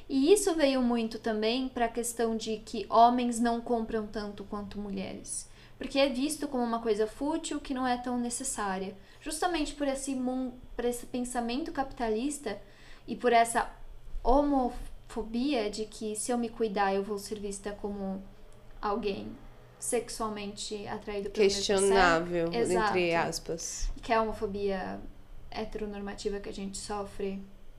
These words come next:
Speaker 1: atualmente na nossa sociedade. E as mulheres, elas têm muito mais espaço no mercado de moda do que os homens. Então, pra atrair essa clientela, eles precisam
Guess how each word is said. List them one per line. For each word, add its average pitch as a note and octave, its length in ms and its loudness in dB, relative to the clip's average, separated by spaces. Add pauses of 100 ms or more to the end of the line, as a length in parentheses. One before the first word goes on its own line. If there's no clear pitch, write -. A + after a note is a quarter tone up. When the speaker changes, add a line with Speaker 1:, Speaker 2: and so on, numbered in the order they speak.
(460)
Speaker 1:
atualmente A3+ 480 -4
na G#3+ 100 -6
nossa G#3 240 -8
sociedade. A3+ 760 0 (800)
E A#3+ 640 0 (200)
as C#4 260 10
mulheres, C#4+ 840 6
elas A#3+ 280 0
têm B3+ 180 -2
muito F4 380 0
mais C#4+ 240 4
espaço C4 880 2 (160)
no A3 120 0
mercado G#3+ 420 0
de G3+ 120 -4
moda G#3+ 340 0
do A3+ 80 -2
que A#3+ 160 -8
os A#3 140 -4
homens. G3 480 -4 (340)
Então, A#3+ 240 2
pra B3+ 220 8
atrair D4+ 360 0
essa A#3+ 200 -2
clientela, A3+ 880 -2 (380)
eles A3 200 -6
precisam B3 580 -4